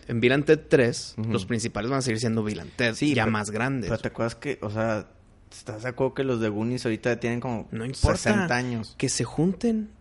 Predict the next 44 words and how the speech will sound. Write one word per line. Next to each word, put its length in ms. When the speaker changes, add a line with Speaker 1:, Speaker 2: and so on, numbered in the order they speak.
Speaker 1:
eh, 300
para 200
Speaker 2:
A 20
los 120
Speaker 1:
el 80
Speaker 2:
sesenta 420
años 360
a 400
Speaker 1:
¿Cómo 120
Speaker 2:
una 100
Speaker 1:
que 80
Speaker 2:
aventura. 160
Speaker 1:
sesenta 140
años, 340
güey? 280
El, 120
uno 160
de 60
los 100
más 160
grandes 260
ahí 120
era 140
Sean 260
Astin. 400
Este 280
Sam, 420
Sam 380
en 280
Lord 140
of 60
the 60
Rings. 420
Speaker 2:
¿Y 80
cuántos 300
años 120
tiene 200
ese 100
vato? 300
¿Como 360
cincuenta? 540
Speaker 1:
No, 140
hombre, 320
güey. 300